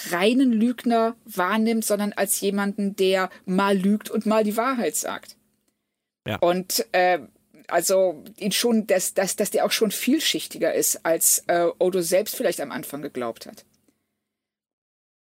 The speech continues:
Speaker 2: Und
Speaker 1: Nur
Speaker 2: Odo hat ja sicherlich viel in seinem Leben gesehen und, äh, kann einordnen, dass auch solche Leute dann gelegentlich halt wirklich wertvolle Informationen bieten können.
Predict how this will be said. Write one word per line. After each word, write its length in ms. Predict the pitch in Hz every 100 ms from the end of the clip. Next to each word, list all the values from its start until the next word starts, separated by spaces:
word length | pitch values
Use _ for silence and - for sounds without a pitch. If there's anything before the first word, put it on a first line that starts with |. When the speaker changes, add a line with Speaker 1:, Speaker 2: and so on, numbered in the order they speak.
| _ _ _ -
Speaker 2:
Und 80 | 170
Speaker 1:
Nur 100 | 185
Speaker 2:
Odo 260 | 185 170 175
hat 120 | 139
ja 100 | 131
sicherlich 400 | 123 139 120 110
viel 340 | - 151 165 143
in 120 | 123
seinem 220 | 120 113
Leben 280 | 117 113 107
gesehen 440 | 101 107 98 85 -
und, 360 | - 101 95 -
äh, 160 | 95
kann 240 | - 117 117
einordnen, 640 | 107 117 98 104 - 101
dass 260 | 98 - -
auch 160 | 101
solche 320 | - 113 120
Leute 340 | 110 104 107 107
dann 200 | 98 101
gelegentlich 500 | 95 98 107 110 -
halt 160 | 98
wirklich 280 | 95 - 98
wertvolle 420 | 98 - - 85
Informationen 640 | 69 87 87 85 - 92 87
bieten 240 | 85 -
können. 240 | 92 87